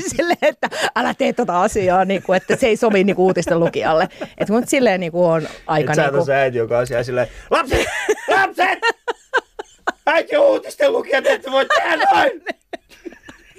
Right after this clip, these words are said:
Speaker 2: Kaikki ihmiset
Speaker 1: Ei,
Speaker 2: katsoo,
Speaker 1: niinku,
Speaker 2: ihmiset katsoo ympäri.
Speaker 1: et,
Speaker 2: Hmm.
Speaker 1: et tavallaan, et, et no, mä tiedän, et mulla on sellainen niinku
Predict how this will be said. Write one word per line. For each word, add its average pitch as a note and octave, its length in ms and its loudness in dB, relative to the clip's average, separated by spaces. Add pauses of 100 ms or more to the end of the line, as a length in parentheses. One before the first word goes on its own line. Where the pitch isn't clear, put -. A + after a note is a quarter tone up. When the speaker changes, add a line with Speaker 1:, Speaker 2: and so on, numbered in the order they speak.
(280)
Speaker 2:
Kaikki - 320 0
ihmiset E3+ 220 0
Speaker 1:
Ei, - 60 4
Speaker 2:
katsoo, F3 240 2
Speaker 1:
niinku, F#3+ 140 2
Speaker 2:
ihmiset D#4+ 220 2
katsoo D#3 300 2
ympäri. E3 320 2
Speaker 1:
et, C4+ 160 0 (500)
Speaker 2:
Hmm. D3+ 240 -6
Speaker 1:
et G3+ 100 0
tavallaan, A#3+ 340 0
et, - 180 -12
et G3 160 -2
no, G3 140 -6
mä A3+ 160 0
tiedän, A3 240 0 (120)
et G3+ 100 0
mulla A3 260 2
on F#3+ 80 2
sellainen E3 440 0
niinku D#3+ 260 -4